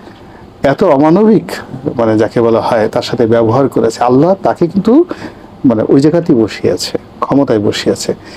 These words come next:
এটা ডক্টর মোহাম্মদ ইউনূসের কোনো কৃতিত্ব নেই। এটা আল্লাহর পক্ষ থেকে একটা বিচার, আমাদের জন্য একটা ইনস্ট্যান্স, যে, যে মানুষটি সে, সে তার সাথে আমার, বললাম তো, উনি ক্ষমতায়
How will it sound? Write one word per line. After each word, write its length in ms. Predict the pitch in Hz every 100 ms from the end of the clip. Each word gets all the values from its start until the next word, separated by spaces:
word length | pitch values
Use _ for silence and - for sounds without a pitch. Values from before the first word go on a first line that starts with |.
| - - -
এটা 160 | 165
ডক্টর 280 | 175 160 185
মোহাম্মদ 260 | 175 175 170
ইউনূসের 300 | 160 160 170
কোনো 200 | 214 233
কৃতিত্ব 500 | 175 - - - -
নেই। 120 | 302 - - - - - -
এটা 220 | 127 147
আল্লাহর 260 | 127 180 196
পক্ষ 140 | 180
থেকে 140 | 190 190
একটা 160 | 165
বিচার, 480 | 151 135 143 117 92
আমাদের 320 | 123 139 165
জন্য 220 | 160 170 170
একটা 180 | 147
ইনস্ট্যান্স, 720 | 135 143 156 - 104 95 - - - - - - -
যে, 140 | 123 123
যে 220 | 127 202
মানুষটি 420 | 185 147 165 220
সে, 200 | - 196 196 -
সে 240 | - - 208
তার 160 | 196
সাথে 280 | 151 202 196
আমার, 320 | 196 147 185
বললাম 320 | 175 151 196 185
তো, 140 | 120 -
উনি 280 | 120 156 226
ক্ষমতায় 800 | - 131 143 147 185 220 247